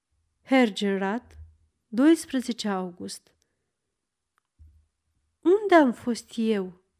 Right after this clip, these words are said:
între douăzeci și trei iulie și doisprezece august?” se întrebă Nora. Se revăzu pe plajă, la Agigea,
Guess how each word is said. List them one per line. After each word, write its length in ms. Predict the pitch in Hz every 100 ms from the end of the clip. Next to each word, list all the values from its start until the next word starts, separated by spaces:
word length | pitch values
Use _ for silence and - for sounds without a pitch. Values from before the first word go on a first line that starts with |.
| _
între 340 | 240 233 226 208
douăzeci 500 | 190 247 262 220 196
și 140 | 208
trei 300 | 196 202 190
iulie 220 | 196 196
și 200 | 196 -
doisprezece 720 | 185 214 220 - 202 185 185 202
august?” 540 | 190 185 180 190 - _ _ _ _ _ _
se 200 | - 233
întrebă 420 | 214 220 190 208
Nora. 480 | 202 196 185 180 175 _ _ _ _ _ _ _ _ _ _
Se 240 | - 254
revăzu 420 | 254 240 247 233
pe 160 | 247 285
plajă, 600 | - 226 196 180 - 196 _ _ _ _
la 240 | - 240 247
Agigea, 680 | 240 196 208 180 175 180